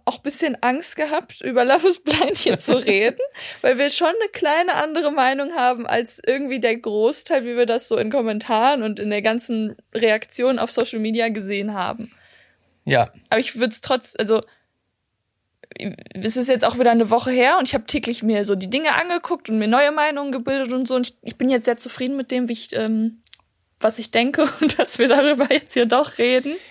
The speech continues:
Speaker 2: Ich, ja, ich find, man hat aber auch immer mal wieder verschiedene Meinungen gesehen. Also es ist ein sehr strittiges Thema.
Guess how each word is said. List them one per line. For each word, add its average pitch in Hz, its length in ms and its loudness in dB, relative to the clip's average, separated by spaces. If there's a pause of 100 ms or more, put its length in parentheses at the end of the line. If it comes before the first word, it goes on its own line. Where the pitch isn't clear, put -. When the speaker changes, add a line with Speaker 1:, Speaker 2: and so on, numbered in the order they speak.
(280)
Speaker 2:
Ich, 151 160 2
ja, 170 220 6
ich 160 460 -2
find, 208 240 2
man 185 160 2
hat 190 160 0
aber 156 260 4
auch 160 220 2
immer 175 220 2
mal 160 180 0
wieder 156 200 4
verschiedene 151 600 -2
Meinungen 135 480 2
gesehen. 131 320 -4
Also 139 180 -2
es 151 100 -4
ist 190 160 -4
ein 170 100 -2
sehr 151 140 2
strittiges 139 540 -6
Thema. 127 480 -6